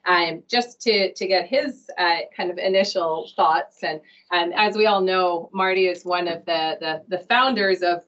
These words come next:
this conversation and the discussion on short-termism. He's ninety-one, uh, these days, but is still very, very active,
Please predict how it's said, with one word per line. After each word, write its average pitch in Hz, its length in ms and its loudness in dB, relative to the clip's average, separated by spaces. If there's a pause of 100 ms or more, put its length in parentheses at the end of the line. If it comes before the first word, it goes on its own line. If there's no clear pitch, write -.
this 190 260 -2
conversation 170 920 -4
and 160 120 -10
the 160 60 -10
discussion 175 540 -2
on 160 160 -6
short-termism. 175 840 -4 (340)
He's 214 180 2
ninety-one, 254 920 0 (100)
uh, 185 360 0
these 196 300 -6
days, 208 560 -2
but 175 280 0
is 180 200 -2
still 214 340 4
very, 190 540 0
very 185 280 -2
active, 175 640 -2